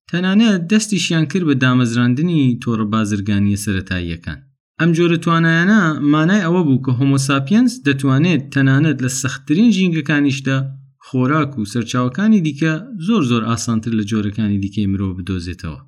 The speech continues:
بۆ نمونە، هۆمۆساپیەنسەکان بۆ ئەوەی بگەنە ئەمریکا، دەبوایە بیانتوانی بایە کە بە ڕێگەی سەخت و بارودۆخی سارد و سەهۆڵبەندانی سیبری تێپەڕ بن.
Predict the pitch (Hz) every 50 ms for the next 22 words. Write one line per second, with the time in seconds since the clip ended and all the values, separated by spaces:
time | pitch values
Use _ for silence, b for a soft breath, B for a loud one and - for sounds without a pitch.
0 | _ _ _ _ _ _ _ - 139 139 143 147 143 156 190 202 180 147 139 131
1 | 160 190 202 185 - - 170 156 135 139 131 123 - 135 120 - 160 151 127 113
2 | 110 127 151 - 131 127 143 147 131 113 107 113 110 110 110 110 107 107 107 107
3 | 104 - 147 147 131 104 95 - - _ _ _ _ _ _ _ _ - - 123
4 | 117 120 131 151 156 143 123 110 110 127 151 151 139 120 127 120 113 110 110 110
5 | 101 104 104 101 98 95 90 - _ _ - 113 107 107 110 110 110 110 107 131
6 | 147 143 143 - - 165 156 - - - - 107 98 95 98 107 110 110 107 110
7 | 110 107 113 135 143 139 135 135 - 110 98 - - - - 135 135 135 127 113
8 | 101 101 101 95 92 - - 110 98 110 113 107 107 113 113 110 139 175 202 208
9 | 190 - - - 135 127 120 123 127 127 - - 107 101 - 104 104 95 80 78
10 | -